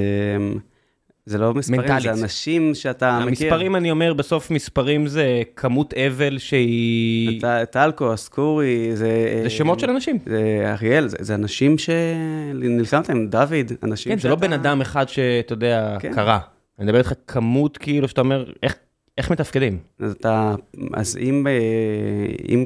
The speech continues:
Speaker 1: כלוחם ביחידה, אתה יודע, כל, כל, אה, אה, שאתה יוצא לאיזה מבצע, כל הצבא כזה, כמו במשפך עליך, שאתה ת-, תחזור ועטוף בצמר גפן, אה,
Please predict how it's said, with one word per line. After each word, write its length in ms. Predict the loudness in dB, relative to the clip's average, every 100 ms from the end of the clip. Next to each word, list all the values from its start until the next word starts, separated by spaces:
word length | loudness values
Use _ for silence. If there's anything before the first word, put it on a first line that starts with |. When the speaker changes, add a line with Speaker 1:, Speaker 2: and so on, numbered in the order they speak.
| 0
Speaker 1:
כלוחם 840 | 0 2 0 -2 -4 -2 0 0
ביחידה, 420 | 0 -2 2 2
אתה 120 | 0
יודע, 240 | -2 -2 -2
כל, 280 | 0 0 0
כל, 260 | -2 2
אה, 220 | 4 2 0 -6 -20 -20 _ -8
אה, 160 | -4
שאתה 180 | -4 -2
יוצא 220 | -2 0
לאיזה 300 | 2 4 4 0
מבצע, 300 | -2 -2 -2
כל 220 | 0 0
הצבא 340 | 0 0 0
כזה, 240 | 0 -2 -2
כמו 200 | 0 0
במשפך 680 | 2 0 -2 -2 0 2
עליך, 360 | 0 2 2 2 0
שאתה 320 | 0 0 -2
ת-, 120 | 0
תחזור 680 | -2 -2 -4 -4 0 0 2
ועטוף 260 | 0 -2
בצמר 380 | -4 0 0 0
גפן, 300 | -2 -2 0 -2 -4 -20 -20 -20 -8
אה, 400 | 0 2 2 2